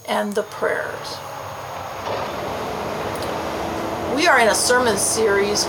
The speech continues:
called The Newborn Church. Today's passage shows the dramatic divine intervention that gave birth to the church through the infusion of the Holy Spirit, without which the church would not exist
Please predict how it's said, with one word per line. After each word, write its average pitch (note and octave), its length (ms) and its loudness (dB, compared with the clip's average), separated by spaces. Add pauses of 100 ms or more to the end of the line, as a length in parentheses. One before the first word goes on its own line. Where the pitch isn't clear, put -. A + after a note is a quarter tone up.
called G3+ 300 8
The - 320 4
Newborn G3+ 760 4
Church. F3+ 440 2 (1300)
Today's D4+ 560 4 (180)
passage G3+ 500 6 (160)
shows G3+ 300 4
the - 160 2
dramatic A3+ 640 6 (340)
divine A3+ 600 6
intervention G3+ 760 4 (480)
that G3+ 160 2
gave - 200 4 (140)
birth C4 240 6 (160)
to G#3+ 60 0
the - 240 0
church - 280 2 (400)
through A#3+ 140 4
the G#3+ 240 2
infusion A3+ 1000 0 (280)
of G#3 140 4
the G#3 80 6
Holy C4 360 6
Spirit, G3 460 2 (220)
without A#3+ 400 8
which - 260 4
the G#3 80 -6
church - 380 2
would A3+ 140 4
not A#3+ 220 8
exist A#3 640 2